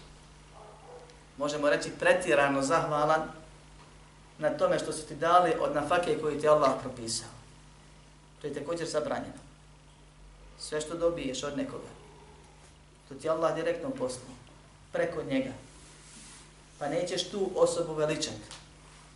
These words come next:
nešto ga dizat posebno, uvlačit mu se,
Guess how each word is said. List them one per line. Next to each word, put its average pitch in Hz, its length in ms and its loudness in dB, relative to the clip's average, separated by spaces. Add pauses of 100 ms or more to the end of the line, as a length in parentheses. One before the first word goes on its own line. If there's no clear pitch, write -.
(200)
nešto 160 320 -6
ga 156 140 2
dizat 156 420 2
posebno, 135 420 2
uvlačit 143 420 6 (100)
mu 120 100 -4
se, - 140 -6